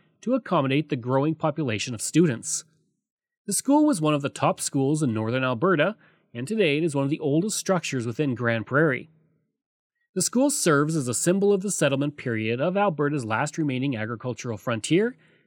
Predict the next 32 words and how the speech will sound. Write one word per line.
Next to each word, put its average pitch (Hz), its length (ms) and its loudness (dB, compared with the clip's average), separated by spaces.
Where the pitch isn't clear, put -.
before 226 400 4
the 254 80 2
wave 135 360 2
of 110 100 -10
Depression-era 170 640 0
immigration 143 600 -2
came 110 240 -4
to - 80 -20
the 113 80 -12
Peace 123 320 -4
River 107 200 -4
area. 123 440 2
Today, 147 480 0
it's 127 200 -6
home 143 300 4
to - 60 -8
the 131 80 -4
Prairie 135 360 0
Art 190 240 0
Gallery 151 480 0
and 120 120 -8
was 196 120 -8
made 147 220 2
a 151 60 -6
provincial 127 420 -2
historic 147 480 -4
resource 117 480 0
on 101 160 -6
May 110 140 -4
seventh, 170 400 0
nineteen 110 380 -6
eighty-four. 113 640 -2